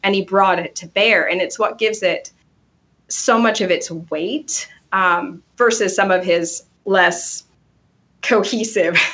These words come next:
<laughs> um, and more outrage-, well, they aren't as outrageous, actually.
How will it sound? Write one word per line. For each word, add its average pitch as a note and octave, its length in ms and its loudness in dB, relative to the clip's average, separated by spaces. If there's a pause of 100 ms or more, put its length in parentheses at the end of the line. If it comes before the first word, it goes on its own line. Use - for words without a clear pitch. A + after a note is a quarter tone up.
(280)
<laughs> - 320 -20
um, E3+ 360 0
and F#3+ 180 0
more F#3+ 200 2
outrage-, F#3 540 2
well, B3+ 160 2
they A#3+ 120 2
aren't C4 200 4
as A3 140 0
outrageous, G3 520 0
actually. - 420 -4